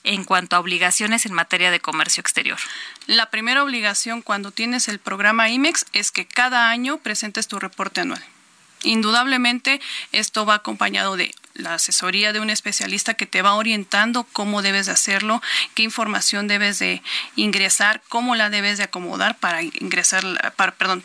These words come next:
Speaker 2: para colocarla en el portal de la Secretaría de Economía. La segunda es mantente al día con tu opinión positiva, en sentido positivo de tu empresa.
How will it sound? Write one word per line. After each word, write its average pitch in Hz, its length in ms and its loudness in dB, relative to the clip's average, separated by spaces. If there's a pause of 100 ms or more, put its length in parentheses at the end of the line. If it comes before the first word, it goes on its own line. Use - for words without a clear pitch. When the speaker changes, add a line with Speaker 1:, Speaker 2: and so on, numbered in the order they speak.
Speaker 2:
para 190 200 4 (500)
colocarla 208 540 2
en 208 80 0
el 180 100 -6
portal 190 340 -4
de 190 100 2
la 220 100 2
Secretaría 170 440 -2
de 170 60 -2
Economía. - 480 -4 (680)
La 190 140 2
segunda 226 600 2
es 220 240 -2 (200)
mantente 214 640 0
al 214 140 2
día 208 220 0
con 208 160 -8
tu 196 80 -10
opinión 185 320 -6
positiva, 208 640 -2 (800)
en 196 180 -2
sentido 202 420 0
positivo 202 560 -2
de 190 80 -2
tu 185 140 -4
empresa. 233 440 0